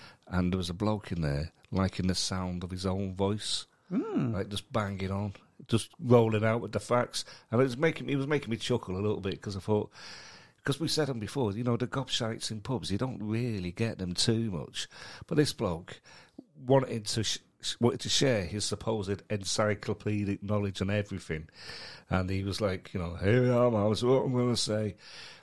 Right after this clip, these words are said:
Speaker 1: Anyway, he started banging on about, um, uh, Napoleon being the cause of us left-hand driving in this country.
Speaker 2: <laughs> Okay,
Speaker 1: Right?
Speaker 2: yeah.
Speaker 1: And, uh, I thought, "Oh, what a load of bollocks."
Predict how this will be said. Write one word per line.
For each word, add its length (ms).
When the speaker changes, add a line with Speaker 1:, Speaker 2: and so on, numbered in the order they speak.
Speaker 1:
Anyway, 400
he 160
started 420
banging 340
on 140
about, 380
um, 460
uh, 360
Napoleon 760
being 200
the 80
cause 420
of 120
us 140
left-hand 540
driving 480
in 120
this 140
country. 500
Speaker 2:
<laughs> 240
Okay, 380
Speaker 1:
Right? 300
Speaker 2:
yeah. 280
Speaker 1:
And, 260
uh, 280
I 60
thought, 340
"Oh, 220
what 220
a 40
load 480
of 140
bollocks." 640